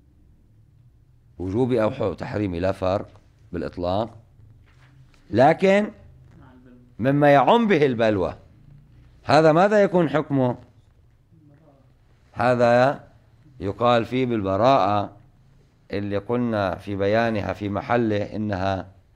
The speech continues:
عندما تعرضنا لما يو-، ينسب إلى المحقق الحلي من التفصيل في البراءة بالقول بجريانها في خصوص ما تعم به البلوى، إنها بمعنى عدم الدليل،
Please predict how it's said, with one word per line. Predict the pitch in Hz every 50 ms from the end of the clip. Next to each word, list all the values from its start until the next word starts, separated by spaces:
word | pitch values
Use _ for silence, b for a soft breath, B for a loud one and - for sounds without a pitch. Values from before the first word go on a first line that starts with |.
| -
عندما | - 92 92 95 92
تعرضنا | 95 - - 85 90 98 117 107 110 104
لما | 98 101 92 95 92
يو-، | 98 107 120 127 117 107 -
ينسب | 120 127 127 120 120 113 95
إلى | - 87 98 90 - b b b b b b b b b b b
المحقق | 101 104 82 - 135 - - 117 - 113
الحلي | 92 - - 143 143 131 113
من | 104 104 101
التفصيل | 98 - - 104 - - - 139 147 143 113 80 - - b b b b _ _ - - - _ _ _ _ _ _ _ -
في | - - 151
البراءة | 135 120 127 127 135 147 147 139 107 107
بالقول | 110 113 113 110 - 151 156 151 143
بجريانها | 123 123 123 127 123 127 139 156 160 160 165 160
في | 160 - 151
خصوص | 127 143 143 147 165 180 190 208 208 - - - - _ _ _ _ _ _ _ _ _ _ _ _ _ _ - _ _ _ -
ما | 110 127 135 139
تعم | 135 - 139 123 156 220 233 208
به | 175 151 123 120
البلوى، | 110 104 101 104 98 95 90 90 90 90 - - - - _ - _ _ _ _ _ _ _ _ _ _ _ _ _ _ - - - - -
إنها | 117 127 135 123 107 107
بمعنى | 110 113 120 139 147 151 147 135
عدم | 113 117 143 147 143 131
الدليل، | 131 117 120 127 123 127 139 147 151 156 160 -